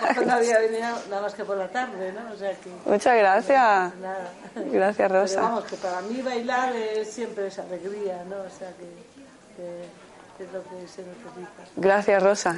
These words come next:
Speaker 2: Y además que has inspirado y has motivado al resto del grupo. Y aparte, y aunque,
Speaker 1: Pero es
Speaker 2: aunque
Speaker 1: que para mí esto es muy fácil, yo poner a la gente a bailar,
Speaker 2: Claro.
Speaker 1: para mí es facilísimo porque lo, lo siento, entonces lo, lo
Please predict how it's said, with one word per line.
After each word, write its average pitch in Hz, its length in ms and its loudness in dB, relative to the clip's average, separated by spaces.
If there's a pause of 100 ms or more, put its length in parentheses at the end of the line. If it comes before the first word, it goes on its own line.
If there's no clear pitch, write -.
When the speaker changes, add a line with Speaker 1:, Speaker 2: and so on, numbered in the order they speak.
Speaker 2:
Y - 80 2
además 196 420 6
que 214 180 4
has 226 160 4
inspirado 220 500 6
y 220 40 8
has 214 100 6
motivado 196 680 6 (460)
al 190 180 4
resto 208 260 4
del 220 180 8
grupo. 226 480 6 (300)
Y - 40 4
aparte, 220 440 4
y 240 60 6
aunque, 208 360 4
Speaker 1:
Pero - 60 2
es 202 60 2
Speaker 2:
aunque 220 360 4
Speaker 1:
que 202 60 2
para 277 140 -2
mí 294 180 -2
esto 294 260 0
es 262 40 -4
muy 269 180 -4
fácil, 220 380 0
yo 220 140 -6
poner 233 260 -6
a 226 100 0
la 214 60 -4
gente 226 240 -8
a 220 60 -2
bailar, 220 400 0
Speaker 2:
Claro. 220 480 6
Speaker 1:
para 226 100 -8
mí 233 60 -6
es 233 100 -8
facilísimo 233 960 -6
porque 202 560 -4 (320)
lo, 208 220 -2
lo 196 180 -4
siento, 262 580 0
entonces 233 520 -10
lo, 196 360 -2 (1000)
lo 220 60 4